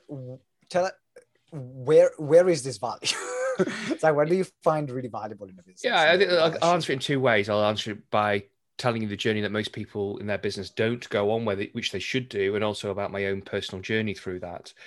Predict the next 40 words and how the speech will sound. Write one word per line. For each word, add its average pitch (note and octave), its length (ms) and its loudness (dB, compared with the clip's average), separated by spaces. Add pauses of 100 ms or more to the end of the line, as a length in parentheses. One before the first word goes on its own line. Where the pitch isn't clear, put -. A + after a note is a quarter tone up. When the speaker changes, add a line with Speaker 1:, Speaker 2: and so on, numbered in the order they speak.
(420)
Speaker 2:
So - 180 0
a C#3 100 2
lot E3+ 140 4
of F#3 100 -4
people, G#2+ 760 -4 (100)
um, G2 360 -6
manage B2+ 380 0
their A2 160 -2
business, F#2+ 480 -6 (100)
irrespective B2 680 -2
of A2+ 120 -4
sector, F#2 640 -6 (320)
on G2+ 200 2
the G#2 60 -2
amount G2 280 -4
of - 40 -14
cash - 240 -8
they've F#2 100 -10
got F#2 140 -6
in F2 80 -10
the F2 60 -12
bank. E2+ 420 -14 (340)
And A2 140 2
if B2+ 80 0
they're C#3+ 120 2
running B2+ 200 2
short G#2 240 -4
on F#2 80 -12
cash, - 560 -4 (180)
they F#2 540 -4
go G2 160 -8
out G#2+ 80 -2
and G2+ 100 -10
sell, G2 380 -8 (120)
you A2+ 200 -8
know, G2 160 -2
win G2+ 160 -4
some G2 160 -6
more G2 160 -6
business. F2+ 500 -8